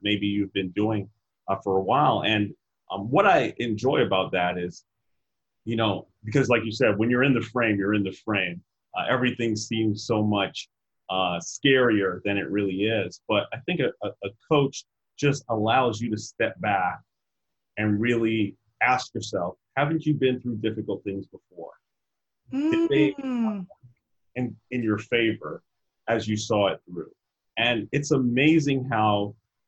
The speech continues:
Speaker 1: a perspective can connect to your performance. And as you just really gain perspective, your ability to produce, your ability to stay in the conversation, your ability to, uh, just show back up one more day really drives, um, you to that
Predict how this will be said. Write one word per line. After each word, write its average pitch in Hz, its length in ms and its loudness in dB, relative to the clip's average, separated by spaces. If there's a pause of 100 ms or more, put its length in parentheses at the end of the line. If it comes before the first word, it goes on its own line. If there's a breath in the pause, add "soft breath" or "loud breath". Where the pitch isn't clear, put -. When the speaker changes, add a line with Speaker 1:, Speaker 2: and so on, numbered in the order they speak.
Speaker 1:
a 104 80 2
perspective 110 960 -4 (140)
can 110 220 -8 (200)
connect 113 420 0
to 117 80 -8
your 107 180 2
performance. 120 800 -6
And - 180 -8
as 107 220 -2
you 110 220 -2 (200)
just 107 260 -6
really 135 280 2
gain 120 320 -2
perspective, 110 760 -2 (360)
your 110 140 4
ability 113 420 0
to 110 140 -6
produce, 110 540 -4
your 104 140 2
ability 101 380 0
to 90 80 -8
stay 110 220 -2
in 104 100 2
the 101 160 -2
conversation, 107 640 -4
your 110 120 0
ability 98 560 -2 (440)
to, 104 260 0
uh, 92 260 0 (220)
just 120 200 -2
show 123 220 2
back 110 300 2
up 113 180 2
one 110 160 2
more 104 220 0
day 120 360 0 (240)
really 135 460 4
drives, 107 800 2 (400)
um, 95 260 0
you 110 180 -4
to 110 200 -2
that 95 300 2